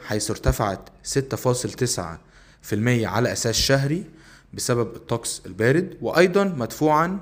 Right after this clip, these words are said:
من قطاع Chemical Pharmaceutical والميديكال بريباريشنز، حيث ارتفع واحد فاصل تلاتة في المية على أساس شهري.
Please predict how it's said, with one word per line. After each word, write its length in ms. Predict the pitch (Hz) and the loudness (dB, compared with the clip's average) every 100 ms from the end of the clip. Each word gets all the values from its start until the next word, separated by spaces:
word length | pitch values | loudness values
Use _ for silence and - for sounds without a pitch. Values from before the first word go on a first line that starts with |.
| - | -10
من 180 | 113 120 | -6 -4
قطاع 560 | 127 110 - 143 180 208 - - _ - | -4 -4 2 4 2 -4 -16 -20 _ -2
Chemical 340 | 127 131 123 | 0 0 -4
Pharmaceutical 840 | - 104 104 - 156 170 196 190 196 - - - _ _ _ 120 | -2 -2 -2 2 2 2 2 2 0 -10 -20 -20 _ _ _ -4
والميديكال 600 | 104 113 131 139 143 139 | -2 0 0 2 2 2
بريباريشنز، 840 | 139 110 110 104 90 69 69 - _ - | 0 -2 0 -2 -2 -8 -12 -18 _ -8
حيث 280 | - 113 | -4 -2
ارتفع 640 | 110 - 147 143 151 175 190 - _ _ _ _ _ _ - | -2 2 0 2 0 0 -6 -18 _ _ _ _ _ _ 2
واحد 400 | 120 131 156 - | 4 4 2 -4
فاصل 360 | - 127 131 | -4 -2 -2
تلاتة 360 | 127 113 127 131 | -4 0 0 -2
في 100 | 131 | -6
المية 340 | 107 123 143 | -4 0 0
على 340 | 127 104 120 - | 0 -2 -2 -2
أساس 240 | - 110 | -4 -4
شهري. 340 | - 85 73 | -4 -6 -10